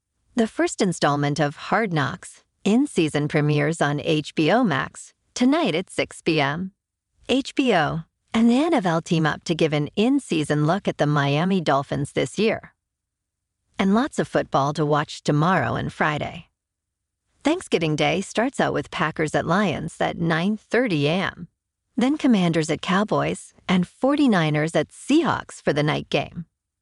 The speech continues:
Friday on Amazon Prime, the Dolphins play at the Jets starting at noon. Moving on to the N B A. Last night,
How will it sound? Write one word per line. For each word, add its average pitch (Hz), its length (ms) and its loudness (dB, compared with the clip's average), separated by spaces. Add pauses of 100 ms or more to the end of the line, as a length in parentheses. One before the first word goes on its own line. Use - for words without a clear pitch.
(580)
Friday 208 580 0
on 175 200 2
Amazon 196 520 2
Prime, 170 480 -2 (100)
the 214 140 2
Dolphins 262 440 0
play 156 220 2
at 151 120 -2
the 147 100 0
Jets 147 340 -2
starting 156 460 0
at - 100 -2
noon. 165 400 -2 (920)
Moving 262 340 4
on 156 300 0 (220)
to 247 120 0
the 262 160 2
N 269 160 2
B 151 200 0
A. 160 320 -6 (960)
Last 302 320 -2
night, 156 280 0